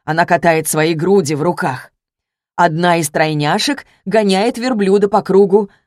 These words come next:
Луна блещет, как новенькая гинея. Чайки кричат, как уличные зазывалы. "Да", думает Джаспер, — "это правильное решение". В новом мире торговли всё может быть куплено или продано.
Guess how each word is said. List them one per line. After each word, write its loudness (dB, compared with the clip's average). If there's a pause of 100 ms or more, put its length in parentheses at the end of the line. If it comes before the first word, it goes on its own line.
(120)
Луна -2
блещет, -2
как -4
новенькая -2
гинея. -4 (360)
Чайки 0
кричат, 0
как -2
уличные -2
зазывалы. 0 (420)
"Да", 2
думает 0
Джаспер, — -2 (180)
"это 0
правильное 0
решение". -2 (580)
В -8
новом -2
мире -2
торговли -2
всё -4
может -4
быть -6
куплено -6
или -4
продано. -4